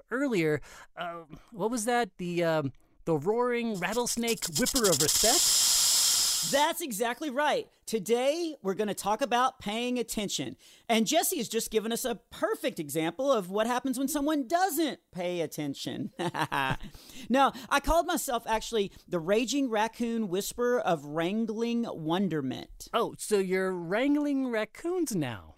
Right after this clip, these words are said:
Speaker 2: Well, sort of, but you know what? Before I jump in the story, I know you've got a Jesse joke about raccoons, so can we just please get it over with?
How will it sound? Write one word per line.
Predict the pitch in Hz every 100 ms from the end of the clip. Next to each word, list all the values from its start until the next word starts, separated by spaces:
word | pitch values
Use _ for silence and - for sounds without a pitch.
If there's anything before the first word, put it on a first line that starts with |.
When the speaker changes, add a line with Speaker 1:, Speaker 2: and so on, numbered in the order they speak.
| - - - - - - - - - - - - -
Speaker 2:
Well, | 311 330 320 254
sort | - 330 311
of, | 240 180
but | 160 202 - - -
you | 285
know |
what? | 311 208
Before | 226 - 339
I |
jump | 339 311 269
in |
the | 240
story, | 190 - 190 240 262 - - _ _ _ _ -
I | 269 311
know | 233 208 220
you've | 208 185
got | 175 151
a |
Jesse | 131 165 156 165
joke | 160 143 151
about | 143 110
raccoons, | 127 143 - 160 147 -
so | 165
can | 180 220
we | 294
just | 247 269 -
please | - 196 220 233 233 233 175
get | 165 202
it | 196
over | 196 202 208
with? | 214 208 196